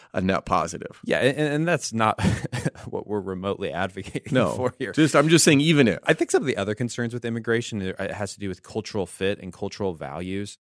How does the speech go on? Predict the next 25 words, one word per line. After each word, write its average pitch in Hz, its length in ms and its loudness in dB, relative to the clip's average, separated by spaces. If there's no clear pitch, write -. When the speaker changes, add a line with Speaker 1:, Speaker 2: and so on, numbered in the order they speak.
Speaker 2:
Are 104 140 -2
these 107 200 -2
people 113 280 -2
who 104 80 -4
are 90 60 -4
coming 98 260 -6
over, 87 140 -4
will 87 100 -6
they 98 140 0
be 101 400 -2
American? 90 540 -8
Will 80 80 -10
they 90 140 -6
fit 95 220 -8
in 92 100 -6
with 95 140 -8
America? 78 440 -10
And, 113 160 -8
and 123 140 -2
again, 156 260 -2
as 107 120 -2
you 117 100 -2
look 147 140 -4
at 104 80 -8
studies, 101 440 -2